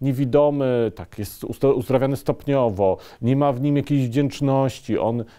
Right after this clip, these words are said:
nie uwielbia Boga po tym uzdrowieniu, nie głosi, e, Ewangelii. E, to jest takie bardzo trudne, t-, trudne doświadczenie, całkowicie odmienne,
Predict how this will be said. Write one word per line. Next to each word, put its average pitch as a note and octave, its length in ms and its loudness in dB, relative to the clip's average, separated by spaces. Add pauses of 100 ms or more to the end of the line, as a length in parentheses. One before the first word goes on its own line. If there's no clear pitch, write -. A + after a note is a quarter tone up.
nie B2+ 140 2
uwielbia C3+ 600 2
Boga G#2+ 340 0
po A2 120 -10
tym A2+ 180 -6
uzdrowieniu, G#2 560 -2
nie B2 140 0
głosi, A#2+ 840 0 (480)
e, - 60 -6
Ewangelii. G#2 960 -2 (380)
E, G#2+ 440 2 (200)
to C3 140 2
jest C#3+ 340 -2
takie C#3 560 2 (380)
bardzo C#3 340 -2
trudne, D3 840 0
t-, - 200 -16
trudne C#3+ 280 -2
doświadczenie, C#3 600 -4 (460)
całkowicie D#3+ 540 -2
odmienne, D#3 1000 0